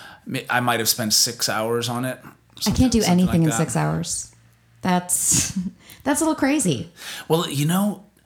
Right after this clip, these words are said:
Speaker 1: this, uh, it's one of the things about this job where sometimes you just have to. There's
Speaker 2: Yeah.
Speaker 1: no, like, there's no, there's no, there's no choice. I mean, she basically said, "We have to play this for Ryan tomorrow.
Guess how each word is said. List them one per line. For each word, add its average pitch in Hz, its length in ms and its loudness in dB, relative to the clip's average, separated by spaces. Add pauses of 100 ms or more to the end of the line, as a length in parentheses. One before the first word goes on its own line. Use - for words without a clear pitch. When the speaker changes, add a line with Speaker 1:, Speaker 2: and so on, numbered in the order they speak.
(320)
Speaker 1:
this, 127 460 0
uh, 117 520 -2
it's - 140 -2
one 143 160 0
of 165 60 0
the 147 60 -4
things 143 200 0
about 117 260 0
this 113 200 -2
job 113 760 -4
where 104 580 -4 (680)
sometimes 131 420 0
you 131 60 0
just 127 160 0
have 135 300 -4
to. 92 220 -8 (800)
There's 120 140 0
Speaker 2:
Yeah. 185 180 2
Speaker 1:
no, 180 60 0
like, 120 180 0
there's 123 180 0
no, 127 460 2 (840)
there's 120 160 -2
no, 131 200 2
there's 120 260 -2
no 127 160 2
choice. - 480 0
I - 100 -8
mean, 110 280 -2 (220)
she 131 200 -2
basically 120 440 0
said, 110 360 0
"We 117 220 0
have 123 220 2
to 113 80 -4
play 120 240 -2
this 113 180 -2
for 113 140 -6
Ryan 110 260 -2
tomorrow. 107 680 -2